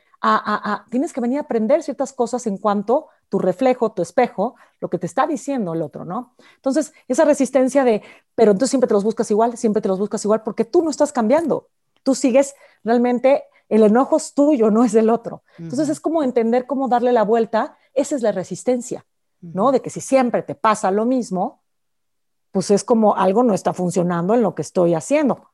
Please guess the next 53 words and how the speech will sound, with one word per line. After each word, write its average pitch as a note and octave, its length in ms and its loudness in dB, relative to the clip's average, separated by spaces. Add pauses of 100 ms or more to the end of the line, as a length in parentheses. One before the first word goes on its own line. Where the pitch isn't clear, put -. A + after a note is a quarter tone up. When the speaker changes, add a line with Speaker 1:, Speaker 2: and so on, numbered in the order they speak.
Speaker 1:
a F3+ 100 -6
menos F#3+ 260 -4
que F3 80 -10
fuera F3 260 -4
maravilloso D#3 640 -6
que D#3+ 80 -14
siempre C#3+ 240 -10
te - 80 -16
pasara C#3 320 -8
lo D3+ 100 -8
mismo, F3+ 280 -8
¿no? D3+ 80 -10
Eso D#3 120 -10
no D3+ 80 -12
hay C#3+ 60 -12
que D3+ 80 -10
cambiarlo. F#3+ 500 -6
Speaker 2:
Ujú. F3 280 -8
Speaker 1:
Pero E3+ 80 -6
la D#3 100 -10
parte G3+ 240 -6
negativa A3+ 580 0
es, F#3+ 200 -8
Speaker 2:
Ujú. F3 360 -14 (180)
Speaker 1:
no G#3+ 200 -2
tenemos G#3 360 -2
que A3 100 -4
ir G#3+ 60 2
a G#3 60 2
ningún F#3+ 320 -2
lado, D4+ 280 4
ni G3+ 100 0
con F3+ 140 -4
un F#3 80 -6
psic-, D#3 160 -10
Speaker 2:
Ujú. G3+ 100 -8
Speaker 1:
o F3+ 40 -2
sea, G3 120 -2
ni F#3+ 120 -2
con F#3+ 200 0
Speaker 2:
Ujú. A3 60 2
Speaker 1:
un, A3+ 260 -2
ni G3 220 -2
con F#3 180 0
ningún G3+ 400 2
adivino, C#4+ 580 4
ni A#3 120 0
con F3+ 160 -2
un G#3 80 -2
Speaker 2:
Ujú. A3 40 0
Speaker 1:
astrólogo A3 380 0
a G3+ 40 4
decir, G#3 300 -2